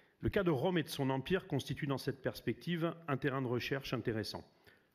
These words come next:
Au premier, deuxième siècle, la seule ville de Rome comptait en effet un million d'habitants, et la population de ces provinces occidentales pouvait atteindre, selon les estimations les plus hautes, les mêmes chiffres que ceux des dix-septième et dix-huitième siècles. La Gaule a ainsi pu compter entre quinze et dix-huit millions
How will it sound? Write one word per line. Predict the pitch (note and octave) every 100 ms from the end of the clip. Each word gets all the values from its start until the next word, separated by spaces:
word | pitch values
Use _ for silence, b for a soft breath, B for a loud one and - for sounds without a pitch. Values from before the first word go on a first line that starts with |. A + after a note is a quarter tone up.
| -
Au |
premier, | - D3+ F3
deuxième | D#3 D3+ C#3 C#3
siècle, | C3+ F#3 F#3+ B2
la |
seule | A2+ F3+ F3
ville | E3+ D3+
de |
Rome | C3+ D3 E3+
comptait | D#3+ A2+ B2
en | A#2+
effet | A#2 E3 D3+
un | C#3+
million | C#3+ C#3+
d'habitants, | C3 A#2+ B2 - - B B
et | A2
la | G#2
population | B2+ C#3+ C#3 C3+ C#3+
de | C#3
ces | B2+
provinces | - B2 B2 -
occidentales | - - G#2+ F#2+ C#3 C#3+
pouvait | B2 A#2
atteindre, | A2 - A2 F#2+
selon | E2 A2+ A#2+
les | A2+ G#2+
estimations | - A2 A2 - G#2+
les | G2
plus | -
hautes, | G2+ C3 - B B B
les | G#2+
mêmes | A#2 A#2+
chiffres | - E3 - C3+
que | A2
ceux | - C#3
des | A2
dix-septième | G#2 B2 B2+ - C#3
et | A#2
dix-huitième | A#2+ A#2+ A#2+ - G2
siècles. | - F2+ - - B B B B
La | G#2+
Gaule | A#2+ D3+
a | B2+
ainsi | A2+ A2+
pu | B2
compter | - B2+ D#3+ F3
entre | C3+ - A#2
quinze | - D#3+ C3
et |
dix-huit | A#2 C3 C3+ D3+
millions | D3 C3+ B2 G#2+